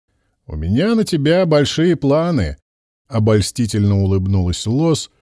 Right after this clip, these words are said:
демонстрируя свои изящные белоснежные зубы с сильно выраженными острыми клыками.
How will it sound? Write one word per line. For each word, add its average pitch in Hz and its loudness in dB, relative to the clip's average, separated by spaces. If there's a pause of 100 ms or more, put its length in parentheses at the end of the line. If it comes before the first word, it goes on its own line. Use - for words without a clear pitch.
(140)
демонстрируя 127 0
свои 107 0
изящные 98 0
белоснежные 92 -2
зубы 131 0
с 107 -2
сильно 107 -2
выраженными 98 0
острыми 90 -4
клыками. 76 -6